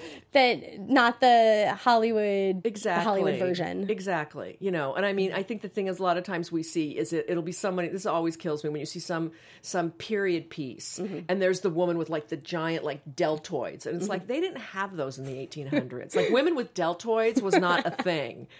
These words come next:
Speaker 2: Like, you know, and they have,
Speaker 1: Right.
Speaker 2: like, the neck and everything is all, like,
Speaker 1: Uh-huh.
Speaker 2: fit and, like, they came straight from, from Pilates or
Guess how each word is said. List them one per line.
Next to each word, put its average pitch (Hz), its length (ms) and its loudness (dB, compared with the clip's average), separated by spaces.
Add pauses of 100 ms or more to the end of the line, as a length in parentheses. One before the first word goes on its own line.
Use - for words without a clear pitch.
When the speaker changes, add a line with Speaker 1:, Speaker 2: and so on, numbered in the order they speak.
(200)
Speaker 2:
Like, 359 160 2
you 226 80 2
know, 180 100 2
and 170 80 -2
they 170 80 -2
have, 170 160 -2
Speaker 1:
Right. 170 40 -4
Speaker 2:
like, 165 160 -4
the 156 80 -6
neck 160 440 -4
and 156 100 -8
everything 156 400 -6
is 143 120 -10
all, 135 340 -2
like, 135 320 -8
Speaker 1:
Uh-huh. 180 200 -8
Speaker 2:
fit 170 400 -2
and, 147 100 -4
like, 147 180 -4
they 151 80 0
came 151 220 -6
straight - 220 -6 (140)
from, 147 280 -6
from 147 240 -4
Pilates 143 720 2
or 320 420 6